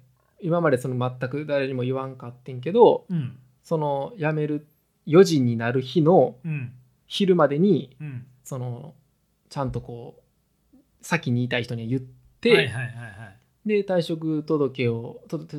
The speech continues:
Speaker 1: 退職願いやな。
Speaker 2: うんうんうん。
Speaker 1: 退職願いを自分で、その前日までに書いといて、
Speaker 2: はいはいはいはい。
Speaker 1: で、上司に書い渡して。
Speaker 2: うんうん。
Speaker 1: で、もうその日から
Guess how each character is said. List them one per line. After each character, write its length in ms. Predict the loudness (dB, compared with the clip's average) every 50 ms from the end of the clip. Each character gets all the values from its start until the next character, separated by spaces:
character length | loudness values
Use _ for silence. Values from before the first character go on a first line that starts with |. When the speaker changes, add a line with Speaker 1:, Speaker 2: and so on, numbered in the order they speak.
| -12 -6
Speaker 1:
退 180 | 0 2 2 2
職 240 | 2 2 4 6 8
願 100 | 8 8
い 40 | 6
や 60 | 4 2
な。 40 |
Speaker 2:
う 40 | -2
ん 20 | -10
う 40 |
ん 40 | -14
う 160 | -8 -4 -2
ん。 20 | -2
Speaker 1:
退 40 | -2
職 220 | -2 -2 -2 -2
願 300 | 2 4 4 4 6 8
い 60 | 8
を 280 | 10 10 10 8 6 -2 _ _ _ _ _ _ _ _ _ -10
自 120 | -8 -6 -4
分 360 | -4 -4 -6 -8 -10 -10 -12
で、 200 | -14 -14 -16 -16 -20 -20 -20 _ _
そ 140 | -12 -8 -6
の 80 | -4 -2
前 120 | -2 -2
日 160 | -2 -2 -4
ま 60 | -4 -6
で 80 | -6
に 60 | -6 -6
書 80 | -6 -6
い 120 | -6 -6
と 180 | -8 -8 -8 -8
い 60 | -8
て、 200 | -8 0 4 4
Speaker 2:
は 80 | 4 6
い 60 | 4
は 40 | 0
い 40 |
は 60 | -4 -8
い 100 | -12 -8
は 60 | -4
い。 20 |
Speaker 1:
で、 80 | -2 -2
上 80 | -2
司 80 | -2 -6
に 60 | -8 -16 -20
書 60 | -20
い 140 | -20 -20 -20 _ _
渡 100 | -20 -20
し 100 | -20 -20
て。 160 | -20 _ _ _ -14
Speaker 2:
う 60 | -12
ん 80 | -12
う 0 | -12 -12 -14 -16 -20
ん。 20 | -20 -20 _ _ _ _ _ _ _ _ _ _ _ _ _ _ _ _ _ _ _ 0
Speaker 1:
で、 240 | 4 4 4 4 2
も 80 | 0 -2
う 20 |
そ 100 | 2 2
の 80 | 2 2
日 140 | 2 0 0
か 100 | 2 2
ら 280 | 4 4 2 0 -2